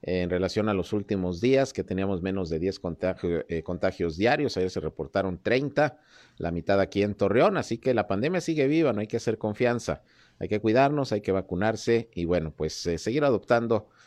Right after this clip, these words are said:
mientras podamos las medidas sanitarias para que la situación de la pandemia, pues, vaya poco a poco ya desterrándose de la Laguna de México y del mundo, porque vaya qué problemón esto de la emergencia sanitaria, sin duda,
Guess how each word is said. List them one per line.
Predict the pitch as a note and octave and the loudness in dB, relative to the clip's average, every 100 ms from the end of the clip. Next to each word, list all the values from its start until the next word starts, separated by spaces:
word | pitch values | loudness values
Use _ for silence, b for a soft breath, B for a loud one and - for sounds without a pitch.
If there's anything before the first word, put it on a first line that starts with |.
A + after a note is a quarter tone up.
| b | b
mientras | - F2 F2 - | -8 -4 -4 -2
podamos | F2+ G2+ G#2 G2 E2 | 0 0 0 -4 -4
las | D#2+ | -4
medidas | E2+ F2+ F#2+ - - | -2 0 -2 -4 -10
sanitarias | - E2+ D#2+ - F#2 F#2 F2 | -8 -6 -4 -2 0 0 -2
para | - F2+ F2 | 0 0 0
que | - F2+ | -2 -2
la | E2 | -2
situación | - - D2+ F2 | -8 -10 -6 -4
de | F2 | -4
la | D#2 | -4
pandemia, | - E2+ G2 G2+ - | -4 -2 0 -2 -4
pues, | D#2+ | -4
vaya | E2+ F2 F2 | 0 0 0
poco | G2 - | -2 -4
a | E2 | -2
poco | F2 - D#2 | -2 -2 0
ya | D#2 E2+ - b b b b | 0 0 -2 b b b b
desterrándose | D#2+ G#2 G2 - G#2 D3 D#3 C3 A#2 A2 E2+ - _ _ b | -2 0 0 2 4 4 4 2 4 2 0 -2 _ _ b
de | - F2 | -2 0
la | F2 | 2
Laguna | F2+ G2+ A#2 G#2 | 2 2 2 2
de | F2 | 0
México | G#2+ A2+ - | -2 -4 -4
y | E2+ | 0
del | E2 D#2+ | 0 0
mundo, | A2 C#3 B2 G2 | 0 2 0 -2
porque | - D#2 E2+ | -2 -6 -2
vaya | F#2+ G2+ F2+ | 0 2 0
qué | - F2+ | -2 -6
problemón | - D#2 D2 D#2+ F#2+ F2 D#2+ | -4 -4 -4 -2 -2 -2 -8
esto | E2 E2+ | -8 -4
de | C#2+ | -4
la | |
emergencia | C#2+ C#2+ F2 D#2 D2+ | -4 -6 -6 -6 -8
sanitaria, | C#2 D2 - E2+ E2+ | -8 -6 -2 0 -2
sin | - D#2 | -4 -2
duda, | F#2+ F#2+ F#2+ | 0 2 0